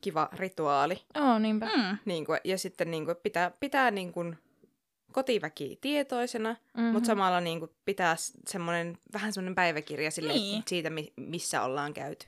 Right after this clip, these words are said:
Speaker 3: Jep. Siis itsehän olen kasvanut sellaisessa karavaaniperheessä. Me vietettiin aina kesät asuntovaunussa.
Speaker 2: Mhm.
Speaker 3: Niin sitten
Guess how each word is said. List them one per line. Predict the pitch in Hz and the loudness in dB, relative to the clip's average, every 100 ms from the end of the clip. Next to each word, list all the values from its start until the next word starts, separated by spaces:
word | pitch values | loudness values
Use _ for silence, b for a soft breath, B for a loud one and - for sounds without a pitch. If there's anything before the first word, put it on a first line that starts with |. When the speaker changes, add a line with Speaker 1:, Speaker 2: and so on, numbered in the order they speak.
| - | -4
Speaker 3:
Jep. | 269 226 - b b b | 0 0 -4 b b b
Siis | 285 254 - b b b b | -4 -2 -4 b b b b
itsehän | 277 269 226 214 - | -8 -4 -2 -2 -2
olen | 208 214 208 220 | -4 -4 -6 -8
kasvanut | 202 208 202 202 | -6 -6 -8 -8
sellaisessa | 202 202 196 | -6 -6 -6
karavaaniperheessä. | - 269 202 196 196 202 208 233 262 - 311 - _ B B B B B B B | 2 6 6 6 -2 -2 -4 -4 -6 -4 -6 -8 _ B B B B B B B
Me | 226 214 | -2 2
vietettiin | 214 202 - 196 | 0 0 -2 0
aina | 196 185 - - - | 0 -2 -6 -12 -6
kesät | 202 180 - - _ _ _ _ - | -4 -4 -6 -12 _ _ _ _ -12
asuntovaunussa. | 190 202 214 240 254 269 370 - - | -6 -4 -2 0 0 0 -6 -8 -4
Speaker 2:
Mhm. | 214 208 196 220 - 247 | 0 0 -2 -6 -8 -4
Speaker 3:
Niin | 226 214 214 208 | 0 0 -2 -6
sitten | 226 202 214 208 | -8 -6 -6 -6